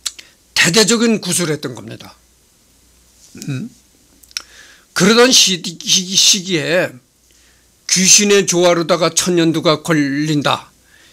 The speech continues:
이렇게 전부 알고 있던 시대에 지석영이라는 분은 종두법을 시행했던 겁니다. 얼마나 지석영이라는 사람이, 어, 앞선 사람입니까? 음? 근데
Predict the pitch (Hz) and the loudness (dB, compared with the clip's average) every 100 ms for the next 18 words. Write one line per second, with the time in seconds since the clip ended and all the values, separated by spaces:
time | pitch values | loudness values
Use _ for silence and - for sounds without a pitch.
0 | - 175 180 240 214 - 196 196 202 202 | -4 0 2 2 0 0 -2 -2 0 0
1 | 143 170 170 170 170 165 156 - 156 147 | 0 -4 -2 -4 0 0 2 0 -2 -2
2 | 160 220 226 _ _ _ _ - - 185 | 0 0 -2 _ _ _ _ 0 2 4
3 | 196 180 185 180 170 170 147 175 185 151 | 2 2 2 2 2 0 0 0 0 -4
4 | _ _ - 156 175 156 170 147 143 - | _ _ -4 -2 -2 -2 -6 -6 -2 -2
5 | 147 131 - 143 113 110 110 110 - _ | -2 -6 -12 -12 -12 -14 -14 -16 -18 _
6 | _ _ _ _ _ _ _ _ _ - | _ _ _ _ _ _ _ _ _ -6
7 | 139 202 233 233 240 233 233 208 214 196 | 2 4 4 4 4 4 2 2 0 0
8 | 208 202 208 202 196 196 180 185 185 180 | 0 0 -2 -2 0 0 0 0 0 2
9 | 180 156 156 147 - - 160 160 190 160 | 2 0 -2 -6 -14 -8 -6 -2 -2 -2
10 | 165 147 135 131 127 135 - _ _ _ | -4 -6 -8 -12 -16 -20 -20 _ _ _
11 | _ _ _ - 131 165 - - _ _ | _ _ _ -12 -8 -8 -10 -20 _ _
12 | _ _ _ _ _ _ _ _ _ _ | _ _ _ _ _ _ _ _ _ _
13 | - 262 233 147 | -2 2 2 0